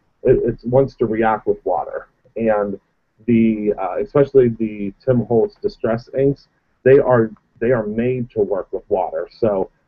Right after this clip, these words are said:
anytime that any type of liquid or anything like that goes on top of it,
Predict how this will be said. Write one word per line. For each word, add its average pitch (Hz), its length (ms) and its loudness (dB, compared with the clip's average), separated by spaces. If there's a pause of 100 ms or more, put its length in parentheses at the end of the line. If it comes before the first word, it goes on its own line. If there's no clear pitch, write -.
(120)
anytime 135 360 2
that 123 120 0
any 123 140 0
type 120 200 -2
of 113 160 -2
liquid 120 320 0
or 110 160 -2
anything 110 220 -6
like 104 180 -6
that 104 240 -4
goes 101 180 0
on 90 160 -8
top 101 280 -4
of 107 100 -4
it, 117 200 2